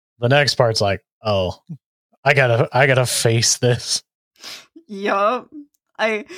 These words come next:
Speaker 2: I love how you're all realizing now that I'm going to make you face the consequences of the backstories you gave me.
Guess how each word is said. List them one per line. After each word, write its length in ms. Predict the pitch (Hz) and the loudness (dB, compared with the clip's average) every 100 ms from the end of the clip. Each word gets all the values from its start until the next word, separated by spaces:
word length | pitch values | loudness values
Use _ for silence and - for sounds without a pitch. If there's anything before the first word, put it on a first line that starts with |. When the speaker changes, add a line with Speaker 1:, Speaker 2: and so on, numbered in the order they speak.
| 294 - | -16 -4
Speaker 2:
I 120 | 262 | -2
love 180 | 269 302 | 0 0
how 180 | 392 427 | 0 0
you're 180 | 392 330 | 0 2
all 180 | 226 202 | 0 -2
realizing 680 | 208 208 208 202 196 196 190 | -4 -2 0 -2 -4 -10 -6
now 200 | 185 185 | -4 -4
that 120 | 185 | -6
I'm 140 | 202 | -6
going 220 | 226 226 254 | -6 -6 -6
to 60 | |
make 240 | 208 254 208 | -6 -8 -8
you 80 | |
face 280 | - 208 269 | -6 -4 -4
the 100 | - | -8
consequences 800 | - 208 262 277 269 214 226 202 | -6 -6 -4 -6 -6 -6 -8 -10
of 140 | 247 226 | -10 -10
the 80 | |
backstories 720 | 196 190 - - 190 143 240 240 | -4 -4 -4 -10 -12 -10 -8 -8
you 100 | 214 | -8
gave 300 | 202 220 247 | -8 -8 -4
me. 160 | 311 | -2